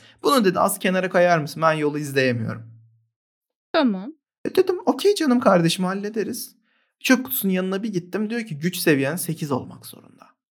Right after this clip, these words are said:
Speaker 1: Kas kuvveti."
Speaker 2: Çöp kutusu ya. Saçmalama artık.
Speaker 1: Ya altında tekerleği var lan bunun. Neyse, peki, hani onu isteyebilirsin.
Speaker 2: <laughs>
Speaker 1: Ona da lafım yok. Dedim ki, "Benim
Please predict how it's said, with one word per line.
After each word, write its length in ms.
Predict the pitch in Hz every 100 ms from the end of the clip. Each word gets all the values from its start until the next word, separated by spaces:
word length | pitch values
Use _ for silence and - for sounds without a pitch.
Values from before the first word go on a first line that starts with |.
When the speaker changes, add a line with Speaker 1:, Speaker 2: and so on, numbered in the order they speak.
| _ -
Speaker 1:
Kas 240 | - -
kuvveti." 300 | - - -
Speaker 2:
Çöp 260 | - 466 -
kutusu 460 | 440 453 466 - 381
ya. 440 | 302 262 254 370 -
Saçmalama 840 | 349 359 440 453 403 453 392 311
artık. 500 | 277 262 - 247 220
Speaker 1:
Ya 80 | 117
altında 460 | 131 147 147 220
tekerleği 500 | 214 165 190 190 247
var 140 | 247 151
lan 260 | 160 190
bunun. 240 | 143 120 -
Neyse, 480 | 220 370 - 190 214
peki, 340 | 277 277 156 127
hani 140 | 131
onu 160 | 135 214
isteyebilirsin. 920 | 214 - 202 196 233 277 262 - -
Speaker 2:
<laughs> 40 |
Speaker 1:
Ona 240 | 151 196 262
da 40 |
lafım 400 | 202 156 - 160
yok. 240 | 220 - _ _ - -
Dedim 260 | 170 311 427
ki, 180 | - 160
"Benim 320 | 180 247 247